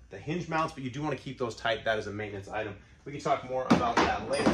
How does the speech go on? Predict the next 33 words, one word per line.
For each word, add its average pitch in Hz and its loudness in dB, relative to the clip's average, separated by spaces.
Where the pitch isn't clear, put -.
For 202 6
putting 226 4
on 214 8
the 170 8
all 196 12
thread 208 6
at 170 2
the 147 -2
very 180 10
end, 190 4
you're 160 6
gonna 165 8
want 156 10
an 151 10
open-ended 165 6
adjustable 156 6
wrench. 151 8
You're 139 6
also 143 6
gonna 147 6
need 139 2
something 127 2
long 135 4
and 117 0
thin 147 6
like 127 4
this 117 0
screwdriver. 131 6
That's 139 6
just - -2
gonna 143 2
go 131 2
down, 131 2